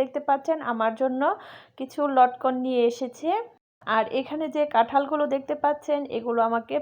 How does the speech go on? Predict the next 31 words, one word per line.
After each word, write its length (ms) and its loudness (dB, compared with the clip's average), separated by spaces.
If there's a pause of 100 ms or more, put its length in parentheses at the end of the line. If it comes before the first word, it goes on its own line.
পাশের 340 0
বাসার 320 0
আন্টি 280 -4
দিয়ে 220 0
গেছে। 300 -6 (600)
আন্টিদের 440 -2
গাছের 320 0 (180)
এই 60 2 (100)
কাঁঠালটা 480 2 (140)
খুবই 260 -6 (120)
মজা, 260 0 (100)
আন্টি 180 -4 (100)
আমাকে 220 -6 (160)
আগেও 340 0
অনেকবার 340 0 (120)
খাইয়েছে। 640 -6 (600)
তো 60 0 (140)
যাই 240 4
হোক, 160 6 (160)
আপনাদের 380 0
ভাইয়া 280 2
যেহেতু 260 -4 (120)
ঈদের 260 0
পরের 260 4
দিনই 260 -4
চলে 260 -4
গিয়েছিল, 420 -4 (240)
তো 100 -2 (280)
ও 40 4 (140)
তো 60 -2 (140)
আর 80 6